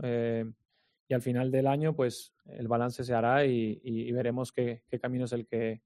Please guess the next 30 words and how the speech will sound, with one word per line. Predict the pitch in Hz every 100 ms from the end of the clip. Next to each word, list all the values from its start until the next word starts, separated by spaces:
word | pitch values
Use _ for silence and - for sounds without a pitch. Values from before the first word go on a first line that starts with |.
| _ _ _
se | - 120
tomará. | 110 107 123 123 _ _ _ _ _
Por, | 120 - - 135
por | 120
supuesto | 107 123 110
que | 139
estoy | - 127 131 127
feliz, | 120 120 127 156
estoy, | 135 - 120 120 123 120 _ _ _ _
eh, | 127 127 127 123 120
muy | 120 117 127 131 135
a | 127
gusto, | 135 143 - 143 139
disfrutando | 127 131 127 131 127
muchísimo | 117 127 135 131 123
de, | 151 - _ _ _ _ _
de | 139
incluso | 127 135 123 127 127 127 120 127
esta | - 135
situación | 139 131 127 127
que |
no | 139
es | 139
la | 135
más | 135 -
favorable | 135 123 123 135
para, | 131 123 113 117 _ _ -
para | 117
todos, | 110 139 180 185
pero, | 135 117 113